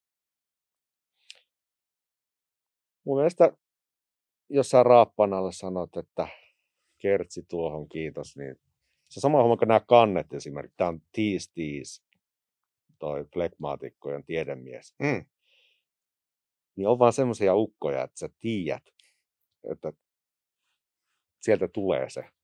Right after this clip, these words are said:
Speaker 2: Joo.
Speaker 1: <laughs> Niinku, niin Tease Tease on se, raappana on se. On muutamia semmosia, että sä tiedät vaan, että se niinku toimittaa.
Speaker 2: Jep.
Speaker 1: Että ei tarvi niinku hirveästi itse muuta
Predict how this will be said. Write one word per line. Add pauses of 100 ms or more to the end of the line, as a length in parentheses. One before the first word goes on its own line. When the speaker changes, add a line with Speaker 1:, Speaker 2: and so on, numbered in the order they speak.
(120)
Speaker 2:
Joo.
Speaker 1:
<laughs>
Niinku, (520)
niin (680)
Tease
Tease
on
se, (520)
raappana
on
se. (960)
On
muutamia
semmosia,
että
sä
tiedät
vaan,
että
se
niinku (220)
toimittaa. (220)
Speaker 2:
Jep. (1300)
Speaker 1:
Että
ei
tarvi
niinku
hirveästi
itse
muuta